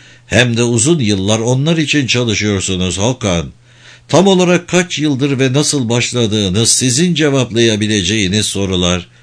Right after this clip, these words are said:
Yöntemlerinizi de bilmiyorum. Siz Louis'in casus olmasından şüphelenmediniz. Sizin bir Amerikan casusu olmanızdan o şüphelenmişti. Onu öldüren de bu oldu." "Ben Louis'i öldürmedim."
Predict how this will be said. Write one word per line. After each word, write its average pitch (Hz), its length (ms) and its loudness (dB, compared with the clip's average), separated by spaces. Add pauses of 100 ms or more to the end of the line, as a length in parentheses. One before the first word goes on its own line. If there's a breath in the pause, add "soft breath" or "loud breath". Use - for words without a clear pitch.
(360 soft breath)
Yöntemlerinizi 165 920 2
de 180 160 2
bilmiyorum. 90 680 0 (440 loud breath)
Siz 170 440 2
Louis'in 131 520 2
casus 120 480 -2
olmasından 98 580 0
şüphelenmediniz. 110 1120 -2 (300 loud breath)
Sizin 175 440 2
bir 165 220 4
Amerikan 151 540 0
casusu 139 520 0
olmanızdan 139 720 0
o 147 100 2
şüphelenmişti. 95 1040 0 (420 soft breath)
Onu 98 260 0
öldüren 113 580 0
de 127 140 2
bu 131 220 2
oldu." 85 460 -2 (960 soft breath)
"Ben 123 320 0
Louis'i 135 360 2
öldürmedim." 110 800 2